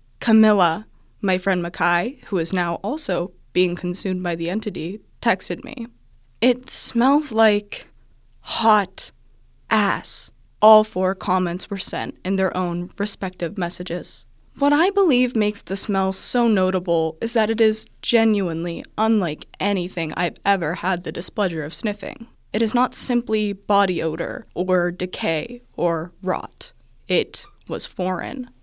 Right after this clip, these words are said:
It has a certain spice to it, one that incinerates the hairs in your nostrils and warms the air with an eerie humidity. The bus had this indescribable odor, all-consuming, terrifying.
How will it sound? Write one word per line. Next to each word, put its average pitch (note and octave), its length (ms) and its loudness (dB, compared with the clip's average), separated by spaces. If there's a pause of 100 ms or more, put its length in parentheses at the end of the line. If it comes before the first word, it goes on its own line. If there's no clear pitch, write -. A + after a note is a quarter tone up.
It G#3+ 80 -2
has A#3+ 260 0
a C4+ 80 4
certain F#3+ 640 0 (320)
spice - 580 -2
to D#4+ 160 0
it, G#4 220 -2 (380)
one G#3+ 340 4
that G#3+ 180 0
incinerates G3 720 0
the G3 120 -4
hairs F#3 400 0
in F3 100 -2
your F3+ 120 0
nostrils F#3+ 640 0
and E3+ 240 -4
warms F3 380 -2
the F#3 180 0
air F3+ 240 2
with F3 200 -6
an F3+ 200 -2
eerie F3 380 0
humidity. F3+ 720 -2 (260)
The C#4 100 4
bus D#4+ 380 2
had D4+ 580 2
this C4 520 2
indescribable A3 1200 2
odor, - 480 -2 (220)
all-consuming, A#3 960 2 (180)
terrifying. - 840 0